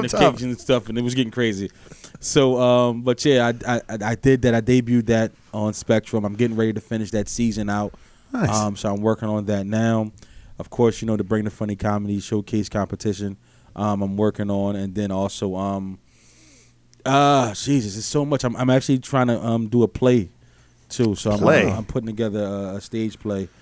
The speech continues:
Speaker 1: um, that I'm writing right now, actually geared towards, um, geared towards dementia.
Speaker 2: Mm-hmm.
Speaker 1: So basically that monologue that you saw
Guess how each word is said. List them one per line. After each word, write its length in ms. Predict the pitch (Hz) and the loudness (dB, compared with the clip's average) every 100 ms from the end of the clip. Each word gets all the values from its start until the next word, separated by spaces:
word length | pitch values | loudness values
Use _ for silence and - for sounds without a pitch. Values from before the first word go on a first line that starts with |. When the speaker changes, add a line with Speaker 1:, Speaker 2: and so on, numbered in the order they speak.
| _ _ _ | _ _ _
Speaker 1:
um, 560 | 98 101 98 95 90 - - - - | -2 0 0 -2 -6 -12 -20 -20 -8
that 120 | 104 | -6
I'm 140 | 98 | -4
writing 320 | 98 110 107 101 | 0 0 0 -2
right 200 | 101 98 | -4 -2
now, 300 | 104 107 98 | -4 -4 -4
actually 440 | 104 110 - 101 | -6 -6 -6 -8
geared 360 | 90 98 98 92 | -4 -4 -4 -6
towards, 380 | - 95 92 78 | -6 -6 -6 -8
um, 400 | 90 90 87 85 _ _ - | -6 -6 -8 -12 _ _ 2
geared 220 | 143 135 | 4 4
towards 260 | 127 110 - | 2 2 0
dementia. 500 | 113 117 107 80 78 - 110 | -2 0 -2 -8 -16 -12 -4
Speaker 2:
Mm-hmm. 220 | 107 120 | -2 -2
Speaker 1:
So 240 | - 120 | 0 -2
basically 300 | 110 131 - | 0 0 0
that 120 | 120 | -2
monologue 540 | 113 110 113 113 110 110 | -2 -4 -2 0 0 -2
that 180 | 101 - | -6 -10
you 60 | |
saw 400 | - 110 110 113 | -4 0 0 0